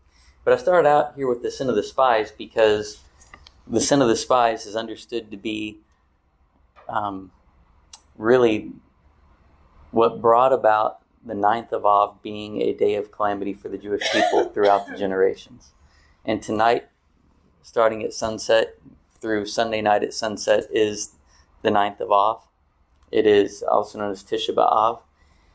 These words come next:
It's, it's at this time that the spies came back. They gave their report, and the people believed the report, right?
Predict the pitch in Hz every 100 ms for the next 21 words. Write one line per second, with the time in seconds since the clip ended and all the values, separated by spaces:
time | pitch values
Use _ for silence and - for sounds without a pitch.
0 | _ _ _ _ - 120 - - - -
1 | - - - _ 120 - 135 139 139 127
2 | - 127 123 110 98 - 113 110 110 113
3 | 104 98 98 - 110 104 120 120 117 107
4 | 101 - 104 101 - - 110 98 - 123
5 | 123 110 95 104 107 107 101 101 98 95
6 | - 110 110 - _ _ _ _ _ _
7 | _ _ _ - 107